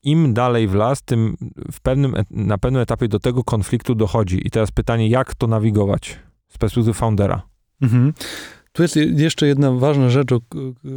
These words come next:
Speaker 2: którą chcę napomknąć, bo bardzo mało osób zdaje sobie sprawę, że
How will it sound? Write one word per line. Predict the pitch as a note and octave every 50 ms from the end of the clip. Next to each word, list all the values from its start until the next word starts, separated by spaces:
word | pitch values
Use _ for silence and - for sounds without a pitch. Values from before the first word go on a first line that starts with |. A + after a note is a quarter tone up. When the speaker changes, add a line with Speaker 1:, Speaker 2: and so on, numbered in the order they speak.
| C3 B2+ A#2+
Speaker 2:
którą | - - C3 C3 B2
chcę | - - -
napomknąć, | C3 B2 - - C#3+ C#3 C3 - C3 B2 B2+ C3 C3 A#2+
bo | A2+ A2+ A#2+ A#2+ A#2+ A#2+ A#2+ A#2+ A#2+ A#2+ B2 A#2+ A#2+ - - _ _ _ _ _ _ _
bardzo | A#2 A2 B2+ C#3 D#3+ E3 D3 C#3 C#3+ D3 D3 C#3+ D3 D3 C#3+
mało | C3+ B2+ B2 B2+ C3+ C#3 C3+ C3 A#2 A#2 - - - C3
osób | C#3 C3+ - - A#2+ A2 A2
zdaje | A2 G#2+ A2+ A#2+ B2+ C3 B2+ A#2+
sobie | A#2 - - A#2 A2+ A2
sprawę, | - - - A2+ G#2+ G#2 G2+ G#2+ A#2 D3 F#3 G3 - - - - - - _ _ _ -
że | A#2+ A2+ A2+ A#2+ B2 B2 B2 B2 B2 B2